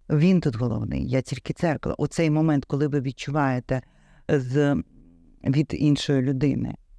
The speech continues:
сприяння, повагу, ну, таку, знаєте,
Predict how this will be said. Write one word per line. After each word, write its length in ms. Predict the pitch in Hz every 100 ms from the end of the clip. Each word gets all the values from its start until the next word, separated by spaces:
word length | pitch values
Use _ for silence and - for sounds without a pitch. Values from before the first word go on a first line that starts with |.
| _ - _ -
сприяння, 760 | - 160 165 147 127 135 143 _ _ - - _
повагу, 640 | - 156 147 139 117 139 131 _ - - _ _
ну, 160 | 180 175
таку, 240 | - 160
знаєте, 500 | 147 196 214 151 139